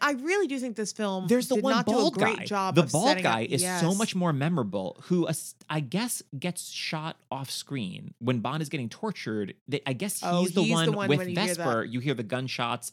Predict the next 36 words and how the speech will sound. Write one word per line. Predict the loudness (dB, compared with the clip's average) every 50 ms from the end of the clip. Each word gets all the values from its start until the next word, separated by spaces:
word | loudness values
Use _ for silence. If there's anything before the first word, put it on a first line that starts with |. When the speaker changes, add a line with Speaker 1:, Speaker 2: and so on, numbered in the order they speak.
| _ -6
Speaker 2:
and | -4 -4 -2
then | -2 -2 -2 -2 -4 -6 -8 -8
the | -8 -4 -2 -2 0 0
Mister | 2 2 0 0 0 -2 -4 -4
White | -2 -2 -2 -4 -4 -4 -6
comes | -6 -4 -2 -2 0
Speaker 1:
Comes | 0 0 0 -2
Speaker 2:
in | -2
and | -4 -4
Speaker 1:
in. | -6 -6
Speaker 2:
kills | -4 -4 -4 -6 -4
Mads | -4 -4 -4 -4 -4
Mikkelsen. | -6 -6 -6 -6 -6 -4 -4 -4 -4 -4 -6 -8 -10 -18 -20 -20 -20 -20 -20 _ _ _ _ _ _ -2
And | 2 2 2 2
that | 2 2
you're | 2 2
like, | 0 0 -2
"I | -2
guess | -2 -2 -4 -4
he | -4
died | -4 -4 -4
off | -4 -4
screen." | -4 -2 -2 -2
But | -2 -4 -6
that | -10 -8 -8
guy, | -6 -6 -4 -4 -6 -6 -8 -16 -20 _ -6
that | -6 -6 -6 -6 -10 -10 -8 -6 -4
completely | -4 -4 -4 -4 -6 -4 -4 -4
bald | -4 -4 -2 -2 -2 -2 0
guy | -2 -2 0
that | -2 -2 -4
looks | -4 0 2 4 4 4 2 -2
like | -6 -6 -8
he's | -10 -10 -10
playing | -8 -8 -6 -6 -4 -4
Nosferatu, | -6 -6 -6 -8 -8 -8 -8 -8 -8 -8 -8 -8 -8 -6 -4 -4 -4 -4 -4 -6